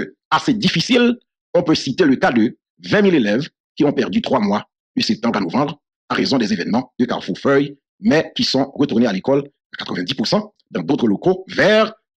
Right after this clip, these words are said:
la mi-décembre. Aussi, quatre cent quatre-vingt-dix-huit mille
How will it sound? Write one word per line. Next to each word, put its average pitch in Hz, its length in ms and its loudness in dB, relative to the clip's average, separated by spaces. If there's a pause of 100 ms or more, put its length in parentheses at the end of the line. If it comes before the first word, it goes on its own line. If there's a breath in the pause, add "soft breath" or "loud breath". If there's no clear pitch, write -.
(140)
la - 60 -12
mi-décembre. - 520 2 (260)
Aussi, 208 400 0 (680)
quatre 196 240 0
cent - 160 -2
quatre-vingt-dix-huit 123 400 2
mille 143 260 2